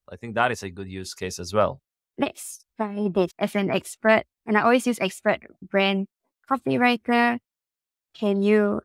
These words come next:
Speaker 2: analyze the tone of voice and style of writing for this page? This is actually my own website, so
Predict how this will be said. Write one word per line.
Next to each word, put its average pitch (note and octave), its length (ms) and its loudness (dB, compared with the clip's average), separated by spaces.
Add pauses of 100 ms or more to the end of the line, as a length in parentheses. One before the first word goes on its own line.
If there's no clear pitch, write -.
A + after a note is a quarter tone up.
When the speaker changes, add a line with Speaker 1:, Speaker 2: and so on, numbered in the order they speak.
Speaker 2:
analyze G3 960 0 (800)
the G#3+ 320 0 (120)
tone G#3+ 360 0
of F#3+ 200 0
voice G3+ 640 -2 (1040)
and A3 500 -2 (380)
style G3 800 -4
of G#3+ 220 0 (920)
writing - 1000 -8 (220)
for - 440 -6 (500)
this - 420 -10 (200)
page? - 580 -10 (1080)
This B3 120 0
is G#3+ 120 0
actually A3 300 2
my F#3 280 0
own F#3+ 200 2
website, - 560 -4
so - 320 -4